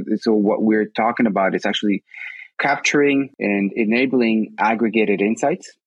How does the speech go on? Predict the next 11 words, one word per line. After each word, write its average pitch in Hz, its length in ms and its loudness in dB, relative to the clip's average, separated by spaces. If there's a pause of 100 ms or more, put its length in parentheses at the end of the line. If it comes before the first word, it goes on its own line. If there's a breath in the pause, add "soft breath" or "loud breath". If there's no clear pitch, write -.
(340)
that 104 120 2
are 92 140 -2
privacy 104 420 -2
preserving. 107 560 -2 (220)
And 110 180 2
that 123 240 0
for 113 480 2
you're, 110 340 2
you're 110 500 -2
using 127 400 2
your 107 120 2